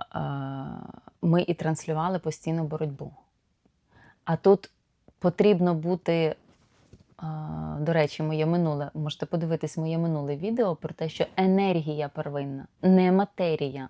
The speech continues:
а енергія. Не я, як людина, живу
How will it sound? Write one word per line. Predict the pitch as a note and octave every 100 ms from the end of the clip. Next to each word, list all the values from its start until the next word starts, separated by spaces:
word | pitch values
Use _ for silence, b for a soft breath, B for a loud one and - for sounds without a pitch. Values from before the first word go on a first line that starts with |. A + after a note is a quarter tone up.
| -
а | E3
енергія. | E3+ D#3+ D#3+ D#3 C#3 C#3+ C#3+ D#3 B B B B B
Не | G#3 G#3+ G#3+
я, | F3 F3 A3 D4 F#3 -
як | F3+ E3+ E3+
людина, | F3+ F#3+ F3 G3 E3 C#3+ B2+ - _
живу | C#3+ E3 D#3+ F3+